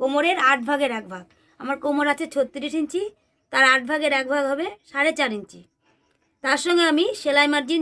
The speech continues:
যোগ করব হাফ ইঞ্চি, তাহলে এখানে আমি পাঁচ ইঞ্চি নেব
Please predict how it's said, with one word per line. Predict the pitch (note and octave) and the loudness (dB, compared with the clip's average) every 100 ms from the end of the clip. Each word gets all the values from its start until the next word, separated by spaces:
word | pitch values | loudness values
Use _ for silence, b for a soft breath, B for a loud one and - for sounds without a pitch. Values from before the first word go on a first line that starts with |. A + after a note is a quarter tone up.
| C#4 | 0
যোগ | C#4+ C#4 | -2 -2
করব | C#4 D#4+ | -2 -2
হাফ | A#3+ A3+ | -2 -6
ইঞ্চি, | G3 - F#3 B B B | -12 -14 -20 B B B
তাহলে | C4+ C#4+ C4 | 0 2 2
এখানে | C4 C#4+ D4+ | 0 0 2
আমি | A4+ - _ _ _ _ _ C#4+ | 0 -4 _ _ _ _ _ 0
পাঁচ | C#4+ D4 D#4+ | 0 2 0
ইঞ্চি | D4+ F#4+ G#4+ D4 | 2 2 2 0
নেব | G#3+ | -2